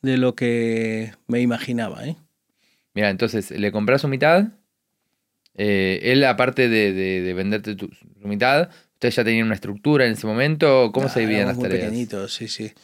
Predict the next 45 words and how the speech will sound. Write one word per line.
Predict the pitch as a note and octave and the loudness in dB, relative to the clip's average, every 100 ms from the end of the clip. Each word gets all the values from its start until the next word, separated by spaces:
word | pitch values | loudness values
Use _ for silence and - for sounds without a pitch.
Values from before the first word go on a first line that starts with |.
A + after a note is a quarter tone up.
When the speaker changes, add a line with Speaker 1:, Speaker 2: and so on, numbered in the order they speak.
| _ _ | _ _
Speaker 1:
Bueno, | F3+ F#3+ | 4 6
él | F#3 | 6
llevaba | F3+ G3 F#3+ | 6 6 6
la | F#3 | 4
parte | E3+ E3+ F3 F3 D3+ | 2 2 2 2 2
comercial | D#3+ D3+ F#3+ F#3+ A3+ A3+ _ _ _ _ - | 2 2 4 4 2 -2 _ _ _ _ -2
y | C3 | 0
yo | B2 | 2
llevaba | C3 C3+ | 2 2
la | C3+ B2 | 2 0
parte | B2+ B2 C3+ C3 B2+ A#2+ | -2 -2 0 0 0 -4
completamente | - A2+ A2+ A#2 B2 B2+ | -6 -8 -8 -6 -6 -4
de | C3 | -2
innovación | B2+ A2+ G2 - B2 B2+ | -2 -4 -8 -8 -6 -6
y | |
técnica. | A#2+ G#2+ - - - _ _ - | -6 -10 -12 -18 -20 _ _ -14
Speaker 2:
¿Y | F#2+ | -4
tuviste | G#2+ A2+ | -2 0
que | G2+ G2+ F#2+ | 0 0 0
formarte | G2 G2+ A2+ G#2 | -2 0 0 0
en | |
lo | G2+ | -2
comercial | F#2+ F#2+ D#3 G#3+ | -2 -2 2 2
o | A3 | 2
buscaste | G2+ G#2+ - | -2 -6 -10
otro | G2 G2+ | -8 -6
socio? | G#2 G#2 - | -6 -6 0
Speaker 1:
Yo, | D3 F3 | 4 6
además, | F#3 F3+ F#3 | 6 4 2
era | G3 F#3+ | 2 2
muy | F#3+ | 2
poco | D3+ A#2+ | 0 -4
comercial, | A2+ G2 - C3 G#2+ | -6 -10 -8 -6 -6
¿eh? | A#2+ | -6
Soy, | C3 A#2+ | -6 -4
si-, | - C3 | -2 -2
sigo | C#3+ C#3+ | -2 -2
siendo | D#3+ D3+ | 0 0
muy | D3 C3 | 0 -2
poco | G#2 F#2 | -4 -10
comercial, | F#2 - - A2 | -12 -12 -12 -12
no | E2+ F2+ | -12 -10
tengo | A#2 A#2+ | -8 -4
dotes | A#2+ A#2 B2 | -4 -4 -8
comerciales. | B2+ A2 - G#2+ G2+ | -8 -8 -10 -10 -12